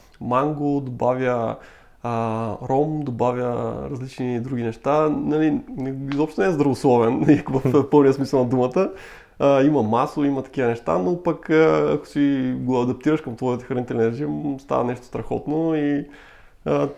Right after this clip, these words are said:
това просто почти за всеки повод, който има покрай него и близки, веднага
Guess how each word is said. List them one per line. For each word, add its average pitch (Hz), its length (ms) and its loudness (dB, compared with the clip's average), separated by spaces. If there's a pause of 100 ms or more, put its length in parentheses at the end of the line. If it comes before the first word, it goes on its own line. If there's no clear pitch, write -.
това 143 200 2
просто 143 480 -2
почти 143 240 -6
за 147 120 0
всеки 143 480 0
повод, 123 320 0
който 135 540 0
има 139 280 0
покрай 131 460 -2
него 135 300 2
и 123 40 0
близки, 143 460 0
веднага 135 460 2